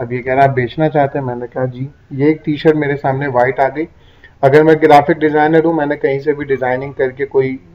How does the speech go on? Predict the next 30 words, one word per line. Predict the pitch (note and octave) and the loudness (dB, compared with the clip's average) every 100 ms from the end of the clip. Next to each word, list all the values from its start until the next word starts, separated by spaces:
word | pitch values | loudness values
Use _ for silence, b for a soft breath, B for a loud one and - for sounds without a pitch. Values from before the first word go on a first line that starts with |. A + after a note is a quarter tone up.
| C3+ | -10
logo, | B2+ B2 B2 B2+ | -6 -2 2 0
कोई | B2+ - C3 | 0 0 0
भी | B2+ C3 | -2 -10
चीज़ | - C3 B2+ B2+ | -10 -10 -10 -10
design | A#2+ A#2+ C3 | -6 -6 -6
की | C3 | -8
और | C#3 | -8
वो | B2+ B2+ | -8 -8
मैं | B2 | -8
यहाँ | A#2+ A#2 | -6 -6
पर | A#2 A#2+ | -4 -4
upload | A#2 C3 C#3 C#3+ | -4 -2 -2 -2
कर | C3+ | -6
सकता | D3 - C#3 | -6 -8 -6
हूँ | B2+ C#3 | -6 -8
picture | B2 - B2 | -8 -6 -6
के | C3 | -6
format | B2 B2 B2 A#2+ B2 | -6 -6 -6 -10 -12
में, | B2 | -14
किसी | B2 B2 | -14 -14
भी | B2 | -14
फॉर्मेट | B2+ B2 A#2 A#2 | -12 -12 -10 -10
में। | B2+ | -10
For | - C#3+ C#3+ | -4 -4 -2
example | C3 B2 C3+ C3 b b b b b - | -4 -4 -4 -6 b b b b b -8
मैं | B2+ B2+ B2+ B2+ C3 C3 C3 C3 C3 C3+ b b b _ _ | -2 0 2 2 2 0 0 0 -2 -6 b b b _ _
जो | B2+ | -6
है | A#2+ A#2+ | -4 -4
ना | B2+ | -6
वो, | A#2+ B2+ D#3 | -4 -4 -6